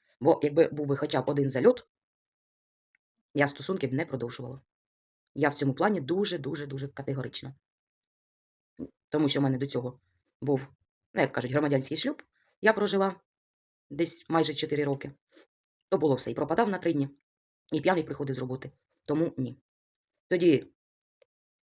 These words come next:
трапився інший в дванадцятому році. Одружилися, все було добре, було добре, добре. Півтора року. Пити він не пив, але гуляв. Ну і, звичайно ж, на, на цьому все закінчилося.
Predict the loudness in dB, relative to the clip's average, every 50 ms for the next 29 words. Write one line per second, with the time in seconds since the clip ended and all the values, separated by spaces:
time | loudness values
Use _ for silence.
0 | _ _ 0 2 2 2 2 2 0 2 2 2 2 0 -2 -4 -4 -10 _ _
1 | _ _ _ _ _ _ _ _ _ _ _ _ _ _ _ _ _ _ _ -20
2 | -20 -20 -20 -20 -20 -20 _ _ _ _ _ _ -20 -20 -20 -20 _ -20 _ _
3 | _ _ _ -18 -16 -14 -14 -14 -16 -18 -14 -12 -8 -2 0 2 2 2 0 -2
4 | -6 -6 -4 -2 -2 -2 -4 -6 -8 -10 -14 -14 -16 _ -20 _ _ _ _ _
5 | _ _ _ _ _ _ _ _ _ _ _ _ _ _ _ _ _ _ _ _
6 | -4 -2 -2 0 0 0 2 2 2 2 0 -2 -6 -6 -2 -2 -2 -2 -2 -2
7 | -2 -2 -2 -4 -6 -8 -8 -8 -6 -4 -4 -6 -4 0 2 2 2 2 0 -6
8 | -10 -20 -20 -14 -6 -2 -2 0 2 2 2 4 2 0 -2 -4 -10 -12 _ _
9 | _ _ _ _ _ _ _ _ _ _ 2 2 4 4 2 2 2 0 0 4
10 | 4 4 4 4 -4 -18 -20 -20 -12 -4 -2 0 2 2 0 0 0 -2 -2 -2
11 | -4 -10 -18 _ _ _ _ _ _ _ _ _ _ _ _ _ _ _ _ -4
12 | -2 2 2 2 2 4 4 4 4 4 2 -2 -4 0 0 0 2 2 0 -2
13 | -2 -2 -2 -2 -2 -4 -6 -8 -10 -10 -10 -12 -14 -18 _